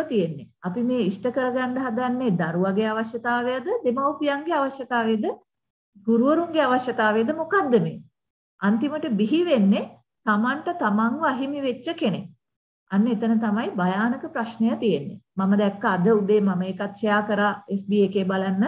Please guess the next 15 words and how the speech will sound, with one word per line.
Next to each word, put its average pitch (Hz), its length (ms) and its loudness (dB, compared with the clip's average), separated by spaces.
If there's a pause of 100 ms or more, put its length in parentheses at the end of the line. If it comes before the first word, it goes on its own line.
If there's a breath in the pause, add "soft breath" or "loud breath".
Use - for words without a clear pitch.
(720)
අ, 185 140 -2
පබාසිරි 233 640 2
ගිනිගේ 214 440 2
කියන්නේ 226 340 -4
හොඳ 202 220 0 (160)
ඉන්න 202 260 -4
දක්ෂතම 240 640 -8 (100)
මනෝවෛද්‍යවරියක් 220 1000 0 (300)
නුවර. 185 320 0 (840)
අ, 190 80 -8 (220)
ඉතින්, 254 340 -4
අ, 190 140 0 (200)
මගේ, 190 340 0
අ, - 160 -6 (320)
හොඳම 190 340 2